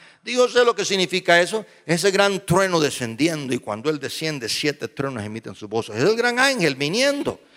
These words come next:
como lo vio Daniel venir. ¿Ve? Recuerda, dijo, entró en ese ciclo. Y vemos estas cosas, vemos esto. Y dirá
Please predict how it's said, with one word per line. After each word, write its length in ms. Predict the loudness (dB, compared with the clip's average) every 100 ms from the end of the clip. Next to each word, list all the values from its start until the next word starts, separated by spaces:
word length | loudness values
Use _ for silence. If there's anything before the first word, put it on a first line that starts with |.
| -20 _
como 200 | 2 4
lo 80 | 4
vio 120 | 4
Daniel 600 | 4 2 2 4 6 4
venir. 680 | 2 0 2 2 4 4 0 -8 _ _ _ _ _ _
¿Ve? 320 | 0 0 -4 _ _ _ _
Recuerda, 720 | -8 -8 -6 -6 2 2 2
dijo, 220 | 2 2 2
entró 380 | 0 -2 -2
en 100 | 0
ese 200 | -4 -4 -6
ciclo. 680 | -8 -10 -12 -12 -10 -10 -16 _ _ _ _ _ _ _ _
Y 100 | 2
vemos 260 | 4 4 2
estas 280 | 2 -4 0
cosas, 720 | 0 0 -4 -14 -18 -20 -20 -2
vemos 380 | 0 2 0
esto. 480 | -4 -10 -16 _ -20 _ _ _ _ _ _
Y 280 | -12 -10 -8
dirá 800 | -2 0 2 0 -2 -10 -20